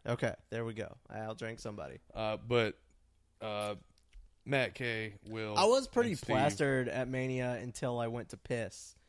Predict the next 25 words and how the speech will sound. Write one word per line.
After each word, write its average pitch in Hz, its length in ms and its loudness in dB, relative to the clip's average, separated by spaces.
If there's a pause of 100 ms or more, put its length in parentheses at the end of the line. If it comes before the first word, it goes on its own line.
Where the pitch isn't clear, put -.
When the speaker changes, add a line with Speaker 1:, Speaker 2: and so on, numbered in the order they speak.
(240)
Speaker 1:
and 110 180 -2
the 104 400 -2
lady 113 300 -2
came 110 260 -4
and 104 100 -6
took - 200 -6
my 107 100 -4
drink. 101 420 -10 (360)
I 120 60 0
would 131 140 4
have 127 120 4
been 113 100 -4
way 117 340 0
more 113 200 -2
fucked 107 320 -4
up - 280 -4
if 95 240 -10
she - 140 -12
hadn't 98 240 -8
thrown 95 180 -8
out 87 160 -12
my 71 100 -14
drink. - 320 -16 (440)
But 143 160 4
anyway. 113 460 4